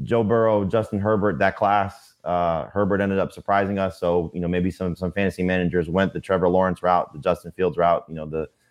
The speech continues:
the Trey Lance route and got burned by it. Um, can he be, uh, uh, maybe a difference maker for fantasy managers in twenty twenty-two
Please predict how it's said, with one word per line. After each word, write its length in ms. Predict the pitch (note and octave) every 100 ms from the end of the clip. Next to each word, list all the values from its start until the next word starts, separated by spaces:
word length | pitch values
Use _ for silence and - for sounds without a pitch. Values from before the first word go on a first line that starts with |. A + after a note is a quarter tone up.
| _
the 80 | D2
Trey 180 | G2+ F2
Lance 280 | F2+ F#2
route 240 | F2 E2+ D2
and 120 | E2
got 220 | D#2 C#2+
burned 220 | G#2 A#2+
by 200 | F#2 D#2+
it. 100 | E2 - _ _ _ -
Um, 500 | E2+ E2 D#2+ E2 D#2 _ _ _
can 160 | - G#2+
he 100 | A2+
be, 480 | G2+ A2+ A2 G2 -
uh, 20 | F2
uh, 520 | F2+ E2+ D2 - -
maybe 200 | F#2 F2+
a 60 | E2+
difference 300 | G2 G2 E2+
maker 300 | F2+ E2 E2
for 120 | E2
fantasy 320 | F2+ F2+ F2
managers 440 | F2 F2 D#2 E2+ -
in 180 | F#2
twenty 260 | F2 G2 F2+
twenty-two 540 | E2 E2+ D2+ F2 E2+